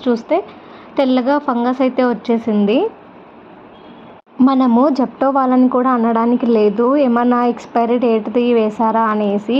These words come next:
కానీ ఎక్స్పైరీ డేట్ ఇంకా ఉంది, అయినా కూడా ఎందుకో ఇలా వచ్చేసింది. But మీరు ఏదైనా కొనుక్కునేటప్పుడు కొంచెం చూసి కొనుక్కోండి.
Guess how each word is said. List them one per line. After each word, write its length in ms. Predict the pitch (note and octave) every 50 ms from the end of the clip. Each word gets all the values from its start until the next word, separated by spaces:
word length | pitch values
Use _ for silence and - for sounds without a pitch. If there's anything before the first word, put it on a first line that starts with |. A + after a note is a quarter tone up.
| D4 D4 -
కానీ 320 | A#3+ A3+ A3+ G#3+ A3 A#3+ C4+ D#4 D4+ A#3+
ఎక్స్పైరీ 480 | G3+ - - - - A#3+ A#3+ A#3 C4 A#3+ A#3+
డేట్ 240 | A3+ A3 A3+ A3+ B3+ A3
ఇంకా 240 | A3 G#3 G#3 A#3+ A#3 A#3 A3+ A3+
ఉంది, 260 | G#3+ G#3+ G#3+ A3 A#3+ C4 C#4+ C#4
అయినా 220 | A#3+ A3+ A3 A3+ A#3+ A#3 A#3+
కూడా 180 | A#3 A3+ A#3+ B3+ B3 A3+
ఎందుకో 300 | G#3+ G#3+ A3 A3 - A#3+ A#3+ A#3
ఇలా 160 | A3+ A3+ A3+ A3 A3 A3
వచ్చేసింది. 680 | G#3+ - - A#3 A3+ A3+ - A3+ A3 G#3+ G#3 G#3 A3 C4 D#4+ F#4+ G4+ - - - - - - - - - - - -
But 120 | C4+ C4+ - C#4+ C4+
మీరు 140 | C4+ B3+ B3 A3+
ఏదైనా 340 | A3 G#3 A#3+ B3+ B3+ B3+ A#3+ B3+ D4+ D4
కొనుక్కునేటప్పుడు 760 | - B3 A#3+ A#3 A#3 B3 B3 C4 B3+ C4 B3+ A#3+ - - A#3 C#4 C#4
కొంచెం 280 | - C4 B3 B3+ A#3+ A#3+ A#3+ A#3+
చూసి 340 | A#3+ A3+ A#3 A#3 A#3 B3+ B3+ C#4+ C#4+
కొనుక్కోండి. 720 | - C4 A#3 A#3 A3+ A#3 - A#3 A3+ A3+ A3 G#3+ G#3 G#3